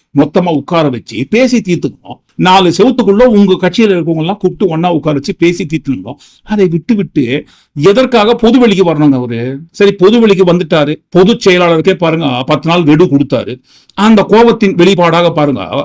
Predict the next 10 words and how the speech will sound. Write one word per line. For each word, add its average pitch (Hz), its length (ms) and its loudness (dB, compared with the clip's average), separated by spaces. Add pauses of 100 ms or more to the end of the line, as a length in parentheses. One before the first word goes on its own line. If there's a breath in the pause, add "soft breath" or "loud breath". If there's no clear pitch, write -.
(220)
செங்கோட்டையன் 208 460 4
அவர்களை 170 200 0
பொறுப்பிலிருந்து 175 480 2
எடுத்து 135 200 -4
போட்டாரு. - 400 -12 (300 soft breath)
சரி, 233 180 2
எடுத்து 226 320 4
போட்டதுக்கு 226 460 2
அப்புறமாவது 208 460 2 (500)
ஏங்க, 220 220 2